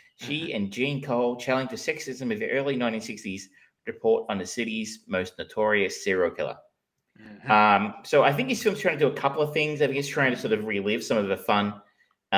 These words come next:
Speaker 1: and excitement of a film like Zodiac, which was also about sort of a newspaper reporter, uh, investigating a serial killer and becoming obsessed.
Speaker 2: Mm-hmm.
Speaker 1: Um,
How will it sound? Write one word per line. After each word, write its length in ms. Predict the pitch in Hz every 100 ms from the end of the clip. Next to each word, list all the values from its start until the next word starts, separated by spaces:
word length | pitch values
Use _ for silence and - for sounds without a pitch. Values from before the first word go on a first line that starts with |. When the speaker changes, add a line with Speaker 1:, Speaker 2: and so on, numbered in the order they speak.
| 95
Speaker 1:
and 100 | 90
excitement 520 | 98 - 107 98 113
of 80 | 92
a 60 | 90
film 360 | - 90 87
like 300 | - 85 90
Zodiac, 380 | 101 92 104 107
which 140 | 98 85
was 100 | 80
also 420 | - 85 - 98
about 360 | 90 87 85 - - _ _ _ _ _ _ -
sort 300 | - 87 104
of 100 | 117
a 40 |
newspaper 540 | 101 101 - 104 104 101
reporter, 640 | 98 98 107 98 95 95 - _ - -
uh, 220 | 82 82
investigating 720 | - 90 92 - 92 90 90 87
a 40 |
serial 400 | - 107 92 92
killer 400 | - 98 92 92 -
and 220 | 82 82
becoming 340 | - 95 85 78
obsessed. 600 | - 131 110 - - - _ _ _ -
Speaker 2:
Mm-hmm. 120 | 78
Speaker 1:
Um, 420 | 78 87 85 95